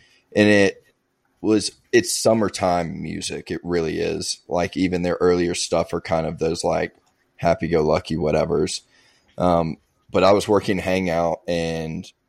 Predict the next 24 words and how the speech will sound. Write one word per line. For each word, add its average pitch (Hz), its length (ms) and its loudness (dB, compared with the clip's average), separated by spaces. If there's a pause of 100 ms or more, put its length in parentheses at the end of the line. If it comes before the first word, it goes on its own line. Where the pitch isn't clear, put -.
(280)
got 95 220 2
to - 60 -8
see 95 120 -2
them 80 140 -4
live, 85 300 2
and 85 80 -4
it - 40 -10
was - 120 -12
super - 260 -6
cool. 82 320 -6
Going 104 320 -2
back 92 320 0
and 82 160 -6
listening 87 460 -4
to 90 160 -6
this 87 360 -2
album, 82 520 -4 (480)
it's 104 180 4
just 104 720 -2
everything 92 640 0
that 90 240 -6
I 87 160 -2
hate 87 560 -6 (280)
about 82 720 0